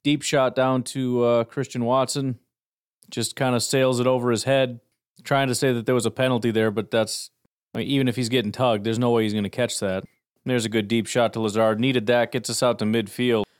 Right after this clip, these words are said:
Offense really just needed a spark there, 'cause if, if we'd have gone three and out there, this would have gotten ugly. I will say this, and maybe I'm just in a bad mood. The refs do seem to be kinda ticking me off a little bit.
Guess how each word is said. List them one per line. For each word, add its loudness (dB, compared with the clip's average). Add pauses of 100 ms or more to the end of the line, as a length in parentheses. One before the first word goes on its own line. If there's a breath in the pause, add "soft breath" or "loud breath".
(160)
Offense 0
really 2
just -2
needed 0
a 0
spark 0
there, 0
'cause -6
if, -4
if -16
we'd -2
have -2
gone 2
three -2
and 0
out 2
there, 0
this -4
would -4
have -4
gotten 0
ugly. -4 (380)
I 2
will 4
say 2
this, 0 (100)
and -2
maybe 4
I'm 2
just 0
in -2
a 2
bad 2
mood. 2
The 0
refs 0
do 2
seem 2
to 0
be 0
kinda 0
ticking -2
me 0
off -2
a -6
little -4
bit. -10